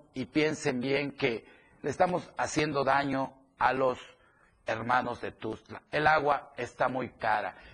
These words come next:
y más estos bandidos que están en el smapa, que no hacen nada.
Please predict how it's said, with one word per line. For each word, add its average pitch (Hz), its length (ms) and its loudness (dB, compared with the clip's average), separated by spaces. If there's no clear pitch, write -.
y 170 100 -2
más 175 260 4
estos 147 320 0
bandidos 135 640 2
que 127 100 0
están 135 280 2
en 135 120 0
el 113 200 0
smapa, 131 560 0
que 151 160 4
no 156 220 4
hacen 143 400 2
nada. 143 480 -2